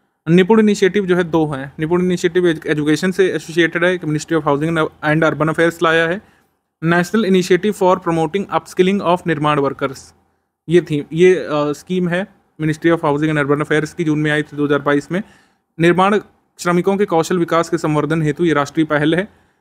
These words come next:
ध्यान रखिएगा। एक निपुण चलती है टीचर्स के अपग्रेडेशन के लिए, वो अलग है। अग्निपथ स्कीम के बारे में आप ज़्यादातर चीज़ें जानते हैं, ठीक है। अ, पहले बैच को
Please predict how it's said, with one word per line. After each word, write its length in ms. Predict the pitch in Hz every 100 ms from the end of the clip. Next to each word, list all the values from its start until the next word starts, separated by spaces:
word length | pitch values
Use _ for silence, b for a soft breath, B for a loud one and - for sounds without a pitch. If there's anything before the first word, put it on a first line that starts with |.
| _
ध्यान 180 | 151 139
रखिएगा। 320 | 123 135 143
एक 120 | 170
निपुण 280 | 170 170 185
चलती 240 | 180 165
है 60 | 185
टीचर्स 380 | 170 156 180 180
के 100 | 170
अपग्रेडेशन 540 | 143 147 147 143 160
के 60 | 156
लिए, 200 | 151 185
वो 160 | 175
अलग 220 | 147 127 117
है। 340 | 127 - _ _ _ _ _ _ _ _ _ _ _ _ _ _ _ _ _ _ _
अग्निपथ 320 | 165 180 214 202
स्कीम 240 | 208 202
के 60 | 196
बारे 180 | 180
में 60 | 180
आप 80 | 170
ज़्यादातर 380 | 156 160 156 147
चीज़ें 280 | 156 143
जानते 320 | 143 139 139 175
हैं, 280 | 185 196 _ _ -
ठीक 140 | 151
है। 100 | 185 b b b b -
अ, 100 | 143
पहले 300 | 156 160 165
बैच 220 | 165 160
को 280 | 175 151